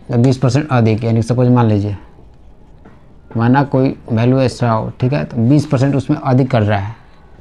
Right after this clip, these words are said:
तो प्लस बीस परसेंट तो कितना हो जाएगा, एक सौ बीस परसेंट, ठीक है। अब देखिए पाँच परसेंट का छूट दे रहा है, एक सौ बीस में पाँच परसेंट का छूट दे रहा है, तो आपका एक सौ बीस हो गया,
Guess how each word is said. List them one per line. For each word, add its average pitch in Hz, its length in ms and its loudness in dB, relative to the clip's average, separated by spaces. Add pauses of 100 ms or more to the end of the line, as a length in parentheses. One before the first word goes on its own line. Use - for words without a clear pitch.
(360)
तो 117 80 -4
प्लस 123 400 0
बीस 113 420 2 (380)
परसेंट 110 280 -2
तो 107 60 -4
कितना 123 220 -2
हो 127 60 2
जाएगा, 139 240 2
एक 131 180 0
सौ 135 160 -2
बीस 110 280 0
परसेंट, 98 440 -8
ठीक 113 120 -4
है। 151 200 0 (760)
अब 131 100 2
देखिए 110 200 2
पाँच 151 320 2
परसेंट 151 300 0
का 143 80 0
छूट - 220 0
दे 127 140 4
रहा 107 140 0
है, 87 140 -6 (1040)
एक 113 140 -2
सौ 120 120 2
बीस 147 260 2
में 123 180 2
पाँच 151 260 2
परसेंट 139 220 2
का 139 80 0
छूट 131 220 0
दे 117 120 2
रहा 107 140 -2
है, 104 60 -8
तो 113 120 -12
आपका 113 260 -4
एक 127 140 -2
सौ 123 120 0
बीस 135 240 0
हो 139 60 2
गया, 127 260 -2